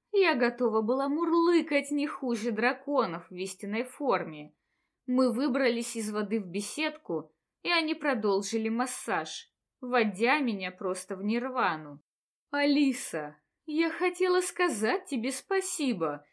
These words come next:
что поддержала Фарада с его увлечением. Для моего сына это важная часть его личности", произнесла свекровь, когда мы остались в беседке одни.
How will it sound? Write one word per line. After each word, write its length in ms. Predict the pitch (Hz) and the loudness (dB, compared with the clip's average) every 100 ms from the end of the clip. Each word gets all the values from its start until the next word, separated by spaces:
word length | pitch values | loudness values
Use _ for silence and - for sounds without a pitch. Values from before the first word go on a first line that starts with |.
| _ | _
что 280 | - - 294 | -20 -6 -4
поддержала 800 | - 240 226 240 233 214 202 202 | 0 0 2 0 0 -2 0 -2
Фарада 640 | - 285 302 240 185 165 | -2 2 2 2 0 -4
с 140 | - - | -4 -2
его 320 | 330 294 254 | 0 2 0
увлечением. 960 | 240 277 302 - 294 190 165 156 143 143 _ _ _ _ | 0 -4 -6 -4 -4 -4 -6 -10 -12 -18 _ _ _ _
Для 240 | 233 240 | 4 6
моего 400 | 226 220 220 226 | 6 4 2 2
сына 460 | 240 - 285 294 202 | 0 -2 -4 -2 -2
это 300 | 180 208 285 | -4 -4 -4
важная 640 | 240 277 247 214 190 190 | -2 0 0 0 -6 -8
часть 460 | 196 - 339 330 - | -8 -4 -4 -4 -6
его 160 | 320 330 | -4 -2
личности", 1000 | 311 226 - - 160 - - 151 143 - _ _ _ | -2 -4 -6 -10 -12 -12 -10 -10 -10 -12 _ _ _
произнесла 720 | 220 220 226 226 233 240 196 | 2 2 2 -4 -4 -4 -4
свекровь, 560 | - 196 196 233 302 - _ _ | -4 -10 -6 -4 -4 -6 _ _
когда 360 | - 294 262 320 | -4 -2 0 0
мы 140 | 320 | 0
остались 500 | 330 - 220 220 220 | -4 -4 -2 -2 -2
в 80 | 208 | -6
беседке 600 | 240 - 196 175 - - | -6 -4 -4 -4 -6 -6
одни. 640 | 190 208 202 170 143 139 | -2 -2 -2 -6 -8 -12